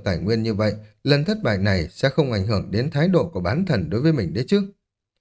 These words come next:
"Ta dĩ nhiên không phải là đến kẻ khổ, ta là tới tìm ngươi, để tìm Đoạn Dương báo thù." Long Hạo hung tợn nói, "Ta không ưa nhất ở hắn là cái dáng vẻ vô địch thiên hạ, thực sự cho rằng là trị không được hắn sao?"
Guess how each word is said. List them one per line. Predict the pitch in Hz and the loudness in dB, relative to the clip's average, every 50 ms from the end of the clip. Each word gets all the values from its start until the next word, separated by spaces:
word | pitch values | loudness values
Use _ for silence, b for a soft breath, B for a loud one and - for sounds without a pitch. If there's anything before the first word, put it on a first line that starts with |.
| _ _ _ _ _ _ _ _ _ _ - | _ _ _ _ _ _ _ _ _ _ 0
"Ta | 113 117 117 | 2 2 2
dĩ | 123 147 165 | 4 2 4
nhiên | 175 160 156 135 | 4 4 2 0
không | 139 - 160 156 - | -2 -4 -6 -4 -2
phải | 110 92 | -2 -4
là | 90 90 | -2 -2
đến | 95 110 139 185 196 - | 0 0 0 0 2 2
kẻ | 131 104 85 82 - | 0 0 0 0 0
khổ, | 123 101 82 73 - - _ _ | 0 0 0 -2 -6 -12 _ _
ta | - 175 | 0 2
là | 170 147 123 - - | 2 2 0 0 0
tới | 117 131 185 190 165 | 0 0 0 0 0
tìm | 139 104 85 78 87 | 0 0 0 0 0
ngươi, | 113 123 120 110 104 - - _ - | 2 2 2 0 -4 -10 -16 _ -4
để | 120 127 123 | 0 0 0
tìm | 117 - 131 123 120 113 | 2 0 -2 -2 0 0
Đoạn | 117 113 104 - | 0 -2 -2 -2
Dương | - 127 127 120 113 | -2 -2 0 0 0
báo | 107 110 160 220 - | 0 0 0 0 0
thù." | 170 127 92 71 - - _ _ _ _ | 0 0 0 0 -4 -10 _ _ _ _
Long | 113 123 120 113 117 | 0 0 2 2 0
Hạo | 120 101 104 - | 0 -2 -2 -2
hung | - 123 113 98 107 | -2 0 0 0 0
tợn | - 104 - - - | 0 -2 -2 -2 -2
nói, | 90 95 143 190 240 - - _ _ _ _ _ _ _ _ _ | 0 2 2 2 0 -2 -8 _ _ _ _ _ _ _ _ _
"Ta | - 117 110 104 | 2 2 2 2
không | 101 - 131 117 101 85 | 2 0 0 0 0 2
ưa | 104 113 113 | 2 2 2
nhất | 139 180 233 - - | 2 2 0 0 -4
ở | 80 73 | -6 -4
hắn | 76 87 113 156 214 - - - | -2 -2 0 0 -2 -2 -4 -4
là | - 131 135 | -4 -2 0
cái | - 170 170 | 2 2 4
dáng | 160 151 175 202 202 | 4 4 2 2 2
vẻ | 156 101 78 82 | 0 0 -2 -2
vô | 90 117 117 113 | 0 0 2 2
địch | 110 104 107 110 - | 0 -2 -4 -2 0
thiên | 117 107 104 | 0 2 2
hạ, | 113 110 98 - - _ _ _ _ _ _ | 2 0 0 -2 -6 _ _ _ _ _ _
thực | 160 156 160 | 2 2 2
sự | - 160 123 120 | 0 0 0 0
cho | - 180 175 | 0 -2 0
rằng | 160 139 110 95 85 82 | 2 2 0 2 0 0
là | 90 92 90 87 | 0 0 0 -2
trị | 85 - - 127 - | -2 0 0 -2 -2
không | - - 127 117 | -2 -2 -2 0
được | 104 98 110 - | 0 0 0 0
hắn | 98 123 180 | 0 0 0
sao?" | - - 170 143 117 - | 2 2 2 0 0 -2